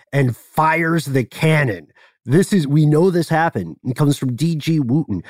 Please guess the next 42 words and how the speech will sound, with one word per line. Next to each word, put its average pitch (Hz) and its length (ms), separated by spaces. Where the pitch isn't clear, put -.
author 139 340
of 120 80
A 120 80
Complete 123 380
History 127 360
of 104 80
Texas. 165 480
And 143 160
there 160 100
was, 147 400
like, 131 300
<laughs> - 0
uh, 139 1000
Ward 120 540
Pegleg, 120 480
the 123 60
land 135 300
commissioner 104 420
from 104 180
earlier, 117 380
he 151 260
writes 143 300
a 127 60
letter 127 240
to 104 80
Sam 104 260
Houston 120 420
about 110 300
this, 95 240
and 113 160
he 135 140
says, 117 340
"There 254 160
was 208 180
a 185 60
cry, 240 380
'Blow 277 440
the 254 80
old 247 360
house 247 400
to 214 100
pieces.' 269 800